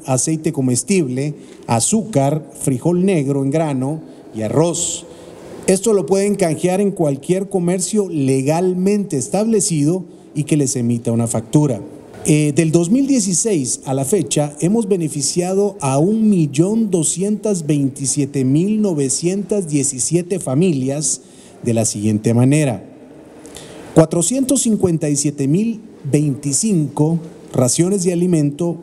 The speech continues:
por acciones, cuatrocientas cuarenta y tres mil noventa y ocho raciones de alimento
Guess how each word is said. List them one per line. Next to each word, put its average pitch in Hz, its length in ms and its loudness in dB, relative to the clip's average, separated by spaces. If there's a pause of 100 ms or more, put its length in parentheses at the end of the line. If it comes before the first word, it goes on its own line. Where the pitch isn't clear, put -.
(140)
por 113 120 -2
acciones, 120 680 -2 (840)
cuatrocientas 196 840 2
cuarenta 151 540 0
y 139 120 -2
tres 139 360 0
mil 220 440 2
noventa 135 580 2
y 165 60 4
ocho 180 420 -2 (560)
raciones 170 880 2
de 180 80 0
alimento 180 640 0